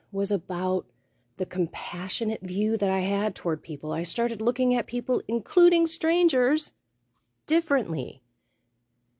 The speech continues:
I like to use the example of, you know, the teenager walking down,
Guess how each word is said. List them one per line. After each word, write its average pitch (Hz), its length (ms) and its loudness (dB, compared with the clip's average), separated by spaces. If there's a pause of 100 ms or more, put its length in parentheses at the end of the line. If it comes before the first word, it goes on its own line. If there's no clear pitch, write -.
(280)
I 208 160 4
like 247 240 2
to 247 100 -6
use 240 220 -2
the 247 120 -4
example 240 580 -2
of, 208 160 -6
you 240 120 2
know, 160 160 0
the 202 100 0
teenager 160 720 0
walking 175 420 0
down, 175 500 0